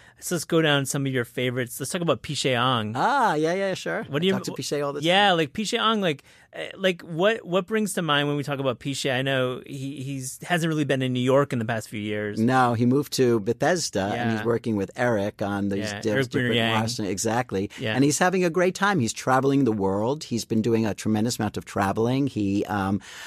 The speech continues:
Speaker 2: uh, you know, he, he explores food deeply. Um, he cares, travels a lot with his mom and his dad. So he's, he's a good man, you know.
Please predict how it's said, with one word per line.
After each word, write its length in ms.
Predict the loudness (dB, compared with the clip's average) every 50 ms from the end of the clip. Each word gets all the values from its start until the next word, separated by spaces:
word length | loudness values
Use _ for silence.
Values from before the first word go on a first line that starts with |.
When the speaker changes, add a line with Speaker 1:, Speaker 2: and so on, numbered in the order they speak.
| -16 -18 -8 -2
Speaker 2:
uh, 460 | 0 2 2 2 2 2 0 0 -2 -2 -2
you 140 | -2 0 0
know, 120 | 0 0
he, 280 | -2 -2 -4 -4 -4 -2
he 180 | 0 0 0
explores 640 | 0 0 0 -2 0 2 4 4 6 4 4 2 -2
food 520 | -2 0 2 4 4 4 4 2 0 -2 -2
deeply. 680 | 0 0 0 -2 -2 -2 0 0 2 2 0 0 -2 -2
Um, 680 | -2 -2 0 0 0 2 2 0 0 0 0 -2 -2 -4 -6
he 320 | -4 -2 0 0 0 -2 -4 -2
cares, 460 | 0 2 2 2 2 0 -2 -4 -6 -8 -6
travels 300 | -2 0 0 2 2 0
a 40 | 0
lot 200 | 0 0 0 -2
with 120 | -2 -4
his 160 | -4 -2 -2 0
mom 460 | 0 0 2 2 2 2 2 2 2
and 100 | 0 0
his 180 | -2 -4 -6 -4
dad. 440 | -4 -2 0 0 0 0 0 -2 -2
So 220 | -2 0 2 2
he's, 320 | 2 2 0 -2 -2 -2 -6 -8 -12 -20 -20 -20 -20 -10
he's 200 | _ -6 -4 -2
a 120 | -2 -2
good 260 | -2 -2 -2 -2 -2 -2
man, 460 | -2 -2 -2 -2 -4 -4 -4 -6 -6 -4
you 80 | -4
know. 280 | -4 -4 -4 -4 -6